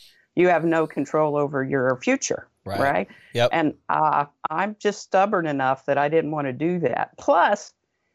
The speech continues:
Speaker 1: the people that I had been serving, uh, you know, this year, I have, I will have known these people as long as I knew my mother. So I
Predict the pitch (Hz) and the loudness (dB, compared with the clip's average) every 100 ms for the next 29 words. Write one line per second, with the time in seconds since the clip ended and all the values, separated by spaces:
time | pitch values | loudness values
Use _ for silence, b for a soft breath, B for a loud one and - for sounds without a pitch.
0 | _ _ 190 185 - 269 - - 202 175 | _ _ -4 -4 -2 -2 2 2 4 2
1 | 160 160 156 156 151 - 262 294 349 - | 2 0 0 -2 -4 -4 0 2 0 0
2 | 147 127 147 165 _ 190 202 202 180 220 | -2 0 -2 -4 _ -4 2 2 2 0
3 | - 196 226 233 - 196 311 302 240 214 | -2 0 2 2 2 2 2 0 0 -2
4 | 170 _ _ 202 277 320 220 180 170 196 | -4 _ _ -2 0 0 0 0 0 0
5 | 233 185 - 156 147 147 170 170 170 156 | 0 -4 -2 -2 0 0 2 2 2 2
6 | 151 160 127 135 143 160 139 - - _ | 2 2 2 0 0 -2 -2 -6 -12 _
7 | _ _ b b b b b - 202 202 | _ _ b b b b b 0 2 4
8 | 196 - 180 226 359 262 | 0 0 2 4 2 0